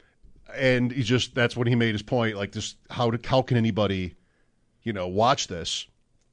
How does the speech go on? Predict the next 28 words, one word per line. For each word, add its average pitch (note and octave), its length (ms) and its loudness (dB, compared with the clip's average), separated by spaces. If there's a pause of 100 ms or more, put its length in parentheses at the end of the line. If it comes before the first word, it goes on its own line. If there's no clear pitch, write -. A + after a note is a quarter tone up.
(500)
And A2 300 4
so, G#2+ 460 2
um, F2+ 440 0 (200)
you C#3+ 80 4
know, B2 100 4
those B2 220 4
are, - 100 -2
those B2 220 2
are B2+ 60 2
connected C#3 580 2
things, - 460 -2
you G2 100 -10
know, F#2+ 200 -6
like, G2+ 280 -6 (260)
is A#2+ 140 -2
LeBron A#2+ 440 2
the B2 80 0
best A#2+ 300 2
ever? C3 360 -2 (340)
Well, C#3 100 2
in C3+ 60 -2
two F#3+ 160 4
thousand D#3+ 380 4
six, - 320 0
we A#2+ 100 2
didn't A2 200 2
think G#2+ 160 -2
so. - 280 -10